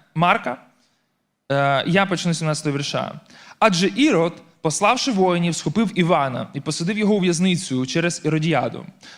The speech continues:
дружину свого брата Филипа, бо одружився з нею.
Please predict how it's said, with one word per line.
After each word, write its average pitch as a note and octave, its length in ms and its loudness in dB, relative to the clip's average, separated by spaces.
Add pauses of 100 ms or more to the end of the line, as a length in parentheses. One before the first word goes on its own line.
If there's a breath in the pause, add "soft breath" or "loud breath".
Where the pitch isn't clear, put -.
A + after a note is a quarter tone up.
дружину F3 500 0
свого F3 260 0
брата F#3+ 280 0
Филипа, C#3+ 560 0 (220 loud breath)
бо F3 160 2
одружився E3+ 500 0
з D3+ 80 -6
нею. A#2+ 360 -4